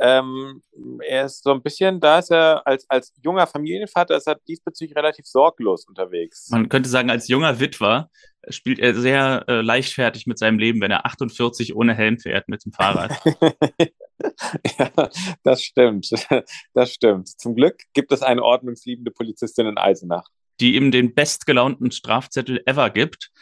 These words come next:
Speaker 2: Äh,
Speaker 1: <laughs>
Speaker 2: beide lächeln und sagen, "Ja, zahlen müssen sie dennoch." Und er sagt, "Na, dafür sind Regeln da." Und, äh, ja.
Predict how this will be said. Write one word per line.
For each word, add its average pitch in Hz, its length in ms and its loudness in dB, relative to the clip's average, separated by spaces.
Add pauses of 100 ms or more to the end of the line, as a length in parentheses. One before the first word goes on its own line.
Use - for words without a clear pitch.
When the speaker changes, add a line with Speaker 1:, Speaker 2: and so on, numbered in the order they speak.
(300)
Speaker 2:
Äh, 180 420 4 (920)
Speaker 1:
<laughs> - 680 -2
Speaker 2:
beide 143 280 2
lächeln 160 640 2
und 120 200 -4
sagen, 120 240 0
"Ja, 220 160 0
zahlen 127 400 -2
müssen 143 200 -8
sie 175 140 -10
dennoch." 196 380 2
Und - 200 -6
er - 80 -4
sagt, 110 200 -2
"Na, 311 180 4
dafür 156 300 0
sind 135 240 -4
Regeln 151 280 2
da." 170 320 2 (640)
Und, - 440 -4
äh, 117 160 -2 (380)
ja. 294 300 -2